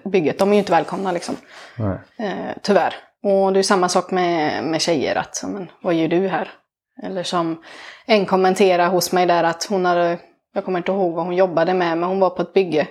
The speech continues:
Speaker 1: Jag tror det var rörläggare eller någonting sånt här. Att när hon kom ut på bygget så var det en gubbe som sa det att,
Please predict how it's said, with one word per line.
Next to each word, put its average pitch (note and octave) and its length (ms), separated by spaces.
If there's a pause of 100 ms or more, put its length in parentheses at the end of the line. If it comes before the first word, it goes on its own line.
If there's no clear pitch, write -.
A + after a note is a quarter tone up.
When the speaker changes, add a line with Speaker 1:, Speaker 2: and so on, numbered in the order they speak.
Speaker 1:
Jag G3+ 140
tror F3+ 140
det F3 80
var E3 140
rörläggare D#3 540
eller - 120
någonting - 240
sånt C#3+ 160
här. C#3+ 140 (600)
Att F3+ 300
när G#3+ 100
hon G3+ 140
kom G3+ 180
ut G3 140
på G3 80
bygget F3 340
så F#3 100
var E3+ 160
det F3 60
en F3 120
gubbe D#3+ 320
som D#3 440
sa D#3+ 220
det G3 120
att, F#3+ 200